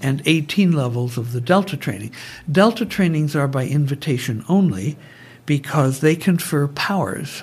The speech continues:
or siddhis. And, um, I wanna make sure that people have done enough ethical cleansing.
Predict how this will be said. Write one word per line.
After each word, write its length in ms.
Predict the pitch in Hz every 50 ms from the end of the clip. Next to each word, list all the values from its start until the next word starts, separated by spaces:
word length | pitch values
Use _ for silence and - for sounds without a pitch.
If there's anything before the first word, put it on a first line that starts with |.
| -
or 100 | - 139
siddhis. 760 | 120 - - - 233 202 147 123 98 - - - - - - - - - - - - - - - - - - - - -
And, 420 | 147 139 131 131 123 120 123 123 127
um, 360 | 127 120 110 110 107 110 110 - - - - - - - - - - - -
I 60 | 156 156
wanna 240 | 156 156 151 151
make 220 | 147 143 135 131 -
sure 420 | - - 220 220 156 113 139 147 - - - - - - - - -
that 160 | 156 151 147 -
people 280 | 180 180 185 170 160
have 160 | 160 160 147
done 220 | 139 160 151 147 143
enough 320 | 143 139 131 123 123 123 -
ethical 500 | 156 160 151 - - 156 151 - 156 127
cleansing. 760 | 123 - - - 180 180 190 190 175 151 120 107 107 120 147